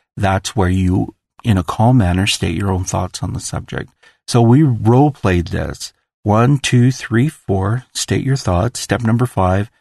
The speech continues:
have them repeat back what they understood from the communication and correct them if they're wrong. And then step number six, if you're trying to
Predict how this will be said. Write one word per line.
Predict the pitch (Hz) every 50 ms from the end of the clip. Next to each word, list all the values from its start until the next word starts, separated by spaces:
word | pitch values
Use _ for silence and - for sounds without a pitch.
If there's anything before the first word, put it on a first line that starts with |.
| _ _ _ _ _
have | - 117 110 107 104
them | 101 101 98 95 95
repeat | 92 92 95 95 90 - - - 123 131 151 151 -
back | - 104 101 110 123 -
what | - 107 107 -
they | - 107 107
understood | 110 120 139 160 - - - - 196 160 117 95 98 127 - _
from | - 101 95
the | 95 101
communication | - - 104 101 95 92 - - 92 90 - - 123 127 131 - _ _ _ _ _
and | - 104 98
correct | - - 107 101 95 90 - -
them | - 95 104
if | 110 113
they're | - 143 143
wrong. | 147 127 95 90 87 95 104 123 - _ _ _ _ _ -
And | 104 101
then | 104 101 95
step | - - - - 98 - -
number | 104 92 90 90
six, | 95 - - 107 107 113 - - -
if | 80 - -
you're | 98 87
trying | - - - - 107 98 95
to | 90 85 - -